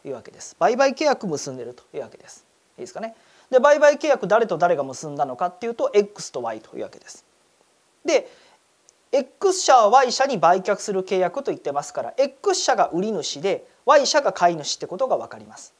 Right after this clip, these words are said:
だから、X社の下のとこに売り主って書いて、Y社の下のとこに買い主と書くというわけです。売り主、買い主ということです。はい。で、次の文章、例題の二行目、真ん中。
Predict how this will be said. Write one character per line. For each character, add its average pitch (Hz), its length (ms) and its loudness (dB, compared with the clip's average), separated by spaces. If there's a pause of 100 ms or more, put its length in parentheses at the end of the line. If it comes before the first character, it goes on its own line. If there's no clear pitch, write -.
(100)
だ 196 100 2
か 262 80 2
ら、 262 180 4
X 190 400 -2
社 160 120 -2
の 131 80 -8
下 - 200 -6
の 156 60 -6
と 196 80 -8
こ 214 80 -4
に 180 100 -10
売 147 140 -6
り 151 80 -6
主 139 280 -10
っ - 20 -18
て 160 180 -12
書 143 100 -4
い 131 60 -12
て、 196 320 -6 (300)
Y 262 200 6
社 240 120 0
の 185 100 -4
下 196 220 -2
の 190 80 -8
と 226 80 -4
こ 302 80 -4
に 269 100 -12
買 151 240 0
い 139 40 -10
主 117 180 -10
と - 140 -6
書 139 100 -12
く - 100 -20
と - 80 -20 (140)
い 139 60 -12
う - 20 -10
わ 117 80 -14
け - 80 -20
で - 100 -20
す。 - 160 -20 (240)
売 156 120 -6
り 160 80 -4
主、 151 220 -2
買 160 200 2
い - 20 -6
主 147 240 -6
と - 160 -18
い 139 60 -16
う - 20 -16
こ 120 80 -16
と - 100 -20
で - 100 -20
す。 - 160 -20 (640)
は 143 60 -16
い。 127 80 -18 (600)
で、 302 80 -2
次 359 240 -4
の 359 100 4
文 180 220 -2
章、 - 260 -12 (140)
例 190 160 4
題 175 180 6
の 220 120 -4
二 156 160 -8
行 151 180 0
目、 180 120 -4
真 147 120 -10
ん 131 60 -12
中。 117 260 -16